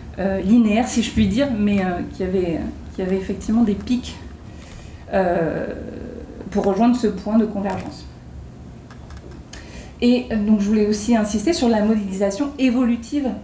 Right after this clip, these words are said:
euh, de la pensée. Alors quand il est question de,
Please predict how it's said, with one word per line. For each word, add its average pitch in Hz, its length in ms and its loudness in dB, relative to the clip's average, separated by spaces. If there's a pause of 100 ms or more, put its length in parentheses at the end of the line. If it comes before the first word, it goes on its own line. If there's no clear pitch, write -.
euh, 175 380 -2
de 202 80 0
la 214 120 4
pensée. 202 360 -4 (3500)
Alors - 180 2
quand 294 220 4
il 330 80 4
est 302 80 2
question 247 340 2
de, 180 180 0